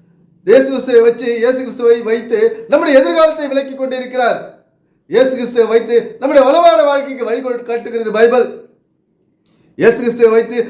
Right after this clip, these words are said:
நாம் கற்கும் கல்வியை அங்கே எடுத்திருக்கிறது பைபிள். இயேசு கிறிஸ்துவின் பாடுகளை வைத்து நாம் எப்படி படிக்க வேண்டும், பணம் சம்பாதிக்க வேண்டும் என்பதை அங்கே சுட்டி காட்டி கொண்டிருக்கிறது,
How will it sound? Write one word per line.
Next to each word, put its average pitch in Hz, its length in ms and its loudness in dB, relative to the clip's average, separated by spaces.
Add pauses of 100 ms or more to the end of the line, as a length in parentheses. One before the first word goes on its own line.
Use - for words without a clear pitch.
நாம் 302 240 2
கற்கும் 294 340 0
கல்வியை 311 420 2 (440)
அங்கே 240 240 -4 (220)
எடுத்திருக்கிறது 233 680 -4 (100)
பைபிள். 226 380 2 (580)
இயேசு 233 220 0
கிறிஸ்துவின் 233 360 -6
பாடுகளை 240 320 2
வைத்து 233 320 2 (400)
நாம் 277 240 -2
எப்படி 311 300 -2 (840)
படிக்க 339 280 2
வேண்டும், 285 260 2
பணம் 311 300 0
சம்பாதிக்க 320 480 0
வேண்டும் 277 220 -2
என்பதை 254 360 -2 (560)
அங்கே 240 240 -2
சுட்டி 330 320 -4
காட்டி 269 300 2
கொண்டிருக்கிறது, 233 560 -4